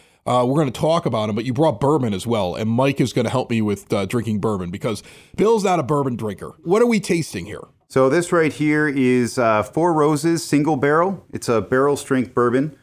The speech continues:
Speaker 2: Uh, specifically, it's fifty-nine point nine percent in alcohol volume. Uh, if you care a lot about which warehouse it's from, it's R five, uh, and barrel number eighty-one point four three for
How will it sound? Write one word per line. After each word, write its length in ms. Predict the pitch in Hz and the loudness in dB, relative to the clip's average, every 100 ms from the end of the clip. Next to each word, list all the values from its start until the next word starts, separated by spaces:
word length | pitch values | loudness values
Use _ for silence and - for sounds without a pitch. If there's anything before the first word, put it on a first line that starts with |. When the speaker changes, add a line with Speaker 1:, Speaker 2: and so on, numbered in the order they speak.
| _ _ _ - | _ _ _ -2
Speaker 2:
Uh, 200 | 110 110 | 0 0
specifically, 600 | - 120 160 165 170 135 | 0 -2 0 -2 2 2
it's 140 | - | 0
fifty-nine 520 | - 143 131 131 131 127 | -2 -2 0 2 2 0
point 300 | 127 117 107 | 0 2 2
nine 300 | 107 127 135 | 2 2 0
percent 580 | 127 - 131 123 110 120 | -2 -2 0 0 0 -2
in 200 | 107 107 | -2 0
alcohol 440 | 117 131 113 95 | 0 0 0 0
volume. 460 | 90 90 90 87 95 _ _ _ - | 2 2 0 -2 -4 _ _ _ -4
Uh, 260 | 107 98 95 | 0 0 -2
if 80 | 110 | -2
you 140 | 110 | -4
care 340 | 90 147 156 147 | -2 0 2 2
a 80 | |
lot 460 | 123 131 127 120 - _ _ _ - | 2 0 0 -4 -8 _ _ _ -10
about 200 | 101 107 | -2 0
which 240 | 113 - 98 | 0 -4 -2
warehouse 540 | 110 135 131 104 95 | 0 2 2 0 -2
it's 120 | 95 | -6
from, 260 | - 107 113 | -2 0 0
it's 160 | 90 - | -2 -4
R 240 | 113 117 107 | 0 0 -2
five, 640 | - 120 104 95 135 - _ _ _ _ _ - | -2 0 2 0 -4 -10 _ _ _ _ _ -6
uh, 320 | 98 95 95 | -4 -4 -4
and 420 | 107 104 98 92 - _ _ _ _ _ _ _ | -6 -4 -6 -8 -16 _ _ _ _ _ _ _
barrel 240 | 127 135 | 0 2
number 420 | 135 131 123 127 123 | 2 2 2 2 0
eighty-one 540 | 127 139 131 127 127 | 0 2 2 2 0
point 280 | 127 113 110 | 0 -2 -2
four 320 | - 120 120 | -2 0 0
three 560 | 110 - 127 143 92 78 | -2 -4 -2 0 0 -4
for 420 | 78 104 95 95 | -8 -4 -4 -4